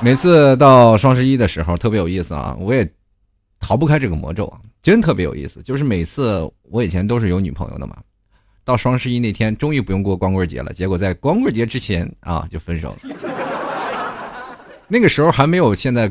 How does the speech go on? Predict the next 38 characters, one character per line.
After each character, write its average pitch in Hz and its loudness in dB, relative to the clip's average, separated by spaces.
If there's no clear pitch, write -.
购 135 2
物 120 0
啊， 82 -2
双 101 -4
十 98 -4
一 98 -4
去 101 -8
淘 90 -4
宝 90 -2
买 85 -4
东 90 -4
西， 73 -12
没 85 -6
有 85 -2
说 - -8
双 92 -4
十 90 -4
一 90 -4
去 87 -8
购 87 -4
物 85 -4
节， - -14
那 98 -4
阵 90 -2
儿 - 0
没 85 0
有 - -8
啊， 87 -6
但 113 -2
是 104 -2
我 87 -2
就 92 -2
享 85 -4
受 98 0
了 92 0
光 98 0
棍 101 0
节。 80 -10